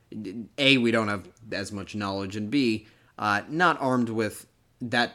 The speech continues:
interesting of a game either, um, 'cause this game wasn't close. It started off with two goals in the first period for Vegas. Uh, Florida responded to make it two to one in the second period,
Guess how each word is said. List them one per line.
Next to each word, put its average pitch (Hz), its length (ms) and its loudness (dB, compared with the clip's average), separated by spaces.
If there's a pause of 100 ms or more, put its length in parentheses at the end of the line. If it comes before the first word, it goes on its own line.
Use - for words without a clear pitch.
(260)
interesting 123 500 -4
of 101 120 -6
a - 20 -6
game 95 680 -4
either, 95 460 -6 (340)
um, 95 280 -4
'cause - 320 -6 (240)
this 92 220 -6
game 101 340 -2
wasn't 98 320 -6
close. 117 360 -4
It 107 120 -6
started 117 340 0
off 110 300 0
with 107 280 -4 (360)
two 277 180 6
goals 131 300 6
in 120 80 2
the 110 80 -2
first 113 300 -2
period 107 380 0
for 113 260 -4
Vegas. 107 560 -2 (420)
Uh, 98 260 0 (360)
Florida 160 320 2
responded 135 500 2
to 127 80 -2
make 123 180 0
it 104 100 -6
two 143 200 2
to 127 60 2
one 110 360 0
in 113 160 -6
the 101 60 -6
second 110 340 -4
period, 127 460 -2